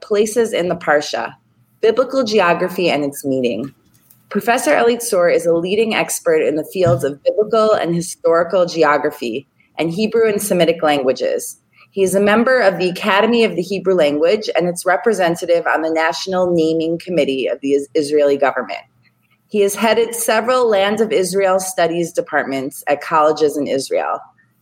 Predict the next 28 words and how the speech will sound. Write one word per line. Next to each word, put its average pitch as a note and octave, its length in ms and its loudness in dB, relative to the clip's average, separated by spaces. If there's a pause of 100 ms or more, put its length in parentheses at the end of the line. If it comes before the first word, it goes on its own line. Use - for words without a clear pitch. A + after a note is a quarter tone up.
(280)
And F3+ 260 0
it F#3 100 2
mentions A#3+ 460 0
on G3+ 120 0
the G3 60 0
profile G3 680 0 (100)
on F3+ 140 0
his F3 160 -6
book C#4+ 180 -2
cover G3 320 2
that E3+ 160 2
he E3+ 140 -4
leads G3 480 -4
tours F3 600 0
throughout D#3 320 2
Israel. G#2+ 560 0 (460)
In G#3+ 180 0
fact, A#3+ 360 0
he's A3 180 0
actually G3 400 2
discovered G3+ 800 0
and F#3+ 240 2
developed F#3 840 2
many G#3 320 2
of F#3 140 0
the F3+ 80 4
Bible-based F3 920 2
routes D3 520 -6